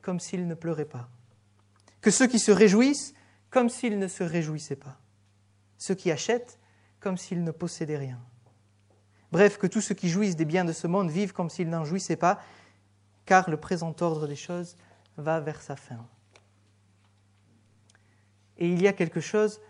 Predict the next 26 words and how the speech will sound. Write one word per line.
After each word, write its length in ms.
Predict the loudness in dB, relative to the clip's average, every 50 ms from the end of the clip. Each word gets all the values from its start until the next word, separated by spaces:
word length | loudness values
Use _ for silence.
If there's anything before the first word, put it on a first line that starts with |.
| -12 -6
de 120 | -4 -4
radical 680 | -2 -2 -2 -4 -4 -4 -6 -6 -8 -8 -8 -8 -12 -14 -18 _ _ _ _ _ -14
dans 140 | -12 -10 -10
de 100 | -10 -12
tels 300 | -10 -8 -6 -6 -6 -6
propos, 400 | -8 -10 -12 -10 -8 -8 -10 -10
n'est-ce 180 | -10 -12 -16 -16
pas ? 160 | -18 -18 -18 _ _ _ _ _ _ _ _ _ _ _ _ _ _ _ _ _ _ _ _ _ _ _ -20 -20 _ _ _ _ _ _ _ _ _ _ _ -4
Mais 100 | -4 0
Paul 360 | 4 6 8 8 8 6 2 -2 -10 -20 -20 -20 _ _ _ _ _ 0
nous 160 | 2 2 4
dit 160 | 4 4 4
ici, 480 | 4 2 0 -2 0 0 2 2 2 0 -6 -14 -10 -4
en 120 | -4 -4 -2
fait, 400 | 2 2 2 2 2 -2 -8 -8 -6
que 80 | -6
par-dessus 680 | -2 2 2 4 4 4 2 2 0 0 -2 -2 -4
toute 240 | 0 2 2 2 2
chose, 480 | 4 4 6 6 6 4 0 -4 -12 -20 _ _ _ _ _ _ _ _ _ -4
la 120 | -2 -2
seule 420 | 0 4 6 6 6 6 4 0 -6 -12 -20 -20 _ _ _ _ _ -8
qui 100 | -8 -4
persiste 680 | -2 -4 -4 -4 -4 -6 -6 -6 -6 -8 -14 _ _ _ _ _ _
encore 500 | -4 -4 -2 0 0 -2 -2 -2 -6 -10 -20 _ _ -4
et 80 | -2
encore, 480 | -2 -2 -2 -2 -2 -2 -4 -8 -14